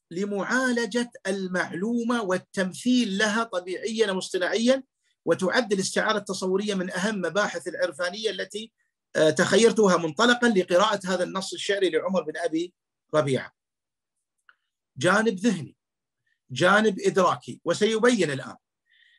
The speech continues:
الاستعارة التصورية تتولد من تآلف اللغة مع الذهن. نحن الآن نتحدث على أن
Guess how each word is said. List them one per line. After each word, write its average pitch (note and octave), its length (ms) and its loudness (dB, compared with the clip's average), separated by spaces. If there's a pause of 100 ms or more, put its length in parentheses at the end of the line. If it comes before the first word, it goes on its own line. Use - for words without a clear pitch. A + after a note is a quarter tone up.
(120)
الاستعارة A#3+ 500 2
التصورية B3+ 840 2 (340)
تتولد A3+ 760 2
من G3 180 -6
تآلف A3 480 -2
اللغة A#3+ 320 -4
مع G3+ 200 0
الذهن. F3+ 320 -2
نحن F#3+ 200 -4
الآن A#3+ 480 -4
نتحدث G#3+ 520 -4
على F#3 200 0
أن F3+ 460 -4